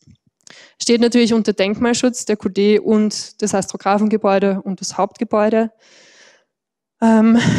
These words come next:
ja, aber, ähm, nach wie vor ist die Widmung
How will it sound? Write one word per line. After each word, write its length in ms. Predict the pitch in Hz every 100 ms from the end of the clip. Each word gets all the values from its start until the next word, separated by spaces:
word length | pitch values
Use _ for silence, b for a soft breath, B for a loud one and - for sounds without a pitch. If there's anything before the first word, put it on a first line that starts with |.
| B -
ja, 260 | 240 285 202 B B B B B - _ b b b b b b b b _ -
aber, 540 | 214 202 220 233 254 208 B - _ _
ähm, 500 | 220 220 220 220 226 220 _ _
nach 200 | 220 214
wie 80 | 233
vor 600 | - 196 190 214 285 - _ _ _
ist 280 | 226 - 233
die 120 | 208
Widmung 720 | 233 247 247 254 247 -